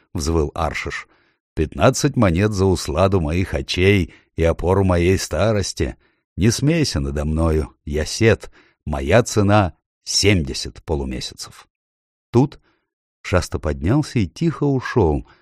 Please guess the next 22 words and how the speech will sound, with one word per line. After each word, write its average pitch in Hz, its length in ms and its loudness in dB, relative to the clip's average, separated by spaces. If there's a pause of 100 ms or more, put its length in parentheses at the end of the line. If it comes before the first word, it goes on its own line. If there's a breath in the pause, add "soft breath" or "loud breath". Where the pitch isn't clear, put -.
(520 soft breath)
потому 113 280 2
что 139 220 2
знал, 98 440 2 (220)
как - 380 0
люди 78 340 -2
торгуются, 117 800 -2 (360)
а 78 100 -2
стало 120 300 2
быть, 107 280 0
Аршиш 117 540 0 (360 soft breath)
выручит 95 720 4
за 80 120 0
него 76 220 0
больше 104 500 2
пятнадцати 135 540 -2
монет, 127 420 2 (240 soft breath)
но 76 180 0
меньше 76 600 0
семидесяти, 110 880 -2 (380 soft breath)
и 82 100 -2
спор 110 460 0
протянется 90 880 -2